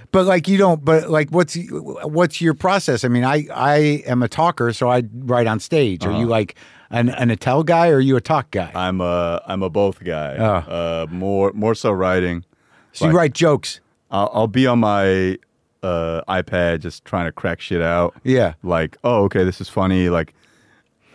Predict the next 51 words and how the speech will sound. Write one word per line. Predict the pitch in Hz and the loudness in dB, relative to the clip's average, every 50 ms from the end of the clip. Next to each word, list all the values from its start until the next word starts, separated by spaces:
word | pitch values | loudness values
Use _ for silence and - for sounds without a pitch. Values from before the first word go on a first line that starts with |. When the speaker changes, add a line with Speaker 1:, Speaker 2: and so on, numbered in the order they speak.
| - - - | -14 -4 0
Speaker 1:
Well, | 208 208 | 0 2
Speaker 2:
oh. | 240 | 2
Speaker 1:
I'll, | 233 226 | 2 2
I'll | - 196 | 2 2
write | 233 208 151 | 2 2 2
down | - 139 117 | 2 0 0
premises | - - 147 151 165 135 - 127 117 107 | 0 0 0 0 0 0 0 -2 -2 -2
and | 113 107 101 | 0 0 0
ideas | 107 107 101 117 123 123 117 107 92 | 0 0 0 2 2 2 2 2 0
and | 101 95 | 0 0
Speaker 2:
No, | 92 90 | 0 2
I'll | 92 95 92 | 2 2 2
write | 98 95 92 | 2 2 2
a | |
Speaker 1:
things | - 127 107 | 2 2 2
I'm | 98 90 | 2 2
Speaker 2:
full, | 87 85 | 2 2
Speaker 1:
thinking. | 82 - - - | 0 -2 -2 0
Speaker 2:
I'll | 98 104 | 0 2
write | 101 95 87 | 2 2 0
a | 85 | -2
full | - - 92 90 | -4 -2 -4 -4
joke | 80 85 90 87 82 - | -2 -2 -2 -2 -2 -2
out. | 95 85 80 80 78 - - | -2 -2 -2 -2 -4 -4 -2
Speaker 1:
Oh, | - | 0
you | 127 127 | 2 2
do? | 120 127 120 92 - _ _ - | 2 2 0 -2 -2 _ _ -6
Speaker 2:
Because | - 107 101 - 123 117 110 107 95 - - - _ _ _ _ _ _ _ _ _ _ _ _ _ _ _ - | -4 -4 0 2 2 2 2 2 0 -4 -10 -16 _ _ _ _ _ _ _ _ _ _ _ _ _ _ _ -4
I've | 101 101 98 78 _ _ _ _ _ _ _ - | -2 -2 -2 -4 _ _ _ _ _ _ _ 0
always | 113 120 120 120 113 113 110 107 101 92 | 2 2 4 4 4 4 4 4 2 0
done | 80 78 98 98 95 90 | 0 -2 -2 0 0 0
better | 82 92 92 90 85 80 | 0 0 0 0 0 -2
doing | 78 76 90 87 85 82 80 | -4 -2 -2 -2 0 -2 -2
that | 78 76 - - - | -4 -8 -8 -10 -12
way. | 78 - - - - _ - | -14 -14 -14 -16 -18 _ -6
When | 92 92 90 | -4 -2 0
I | 87 87 | -2 -2
do | 78 92 95 85 | 0 -2 -2 -2
the | 92 87 | -2 -4
talking | - - 87 90 92 92 - 110 107 107 107 | -4 -2 -2 -2 -2 -2 -2 -2 0 0 2
method, | 113 113 110 - 123 120 113 | 0 0 0 0 -2 -2 -2
like, | 101 90 85 85 _ _ _ _ _ _ _ - | 0 -2 -2 -4 _ _ _ _ _ _ _ -4
I'll | - 107 | -4 -4
find | - - 113 101 90 | -2 0 -2 0 0
a | 85 | -2
tag | 76 - 123 139 143 139 143 139 139 123 104 | -2 0 2 2 4 4 4 4 2 2 2
or | 101 101 | 2 2
I'll | 98 95 | 2 0
find | - - 104 98 95 95 92 92 90 87 87 | 0 0 0 0 0 0 0 0 0 0 0
Speaker 1:
Space | 113 110 104 - | 0 0 -2 -2
it. | 127 110 | -6 -8